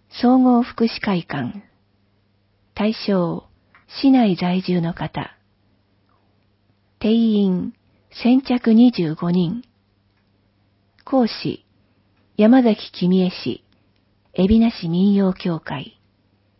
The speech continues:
費用、無料。申し込み、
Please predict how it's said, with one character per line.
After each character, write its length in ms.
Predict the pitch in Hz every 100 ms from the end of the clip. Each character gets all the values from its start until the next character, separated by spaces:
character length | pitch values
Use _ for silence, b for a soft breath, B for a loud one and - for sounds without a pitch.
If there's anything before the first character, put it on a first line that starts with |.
| _ _ _ _ _ _ _ -
費 160 | 262
用、 400 | 247 170 156 - _ _
無 180 | - 185
料。 420 | 196 190 175 127 - _ _ _ _ _ _ _ _ _ _ _ -
申 180 | 214 247
し 160 | -
込 160 | - 208
み、 300 | 185 175